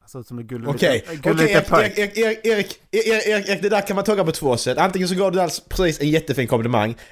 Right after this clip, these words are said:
Speaker 2: eller så gjorde du så att Dallas aldrig mer vill prata med dig.
Speaker 1: Lite både och.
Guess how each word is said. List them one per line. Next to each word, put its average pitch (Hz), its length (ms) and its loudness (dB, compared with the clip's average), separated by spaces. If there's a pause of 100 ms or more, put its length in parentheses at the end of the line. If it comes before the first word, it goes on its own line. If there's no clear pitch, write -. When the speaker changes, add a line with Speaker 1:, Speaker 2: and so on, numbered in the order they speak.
Speaker 2:
eller 156 280 2
så 151 200 0
gjorde 156 260 0
du 135 60 0
så 131 100 -2
att 123 60 -6
Dallas 120 200 0
aldrig 120 200 0
mer 117 80 0
vill 110 100 2
prata 107 280 -2
med 95 160 -6
dig. 82 140 -12 (1120)
Speaker 1:
Lite 135 180 -10
både 123 200 -8
och. 104 120 -14